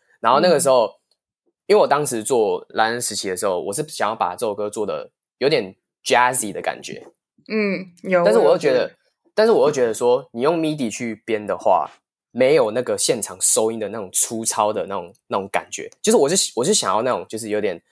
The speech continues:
Speaker 1: 有点粗糙，然后带有点即兴，才是我想要的东西。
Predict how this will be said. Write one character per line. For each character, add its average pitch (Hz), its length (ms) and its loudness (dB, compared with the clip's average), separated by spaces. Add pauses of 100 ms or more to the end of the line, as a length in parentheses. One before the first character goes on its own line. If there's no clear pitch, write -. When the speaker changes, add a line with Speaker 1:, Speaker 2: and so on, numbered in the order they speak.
(260)
Speaker 1:
有 127 120 0
点 110 120 -2
粗 110 280 -2
糙， 101 300 2
然 101 100 -4
后 110 240 2 (380)
带 117 160 2
有 123 140 2
点 101 320 -2
即 92 260 -2
兴， 95 320 -4 (460)
才 113 160 0
是 135 80 2
我 113 100 2
想 92 160 -2
要 95 140 0
的 92 40 -4
东 87 220 -6
西。 - 260 -14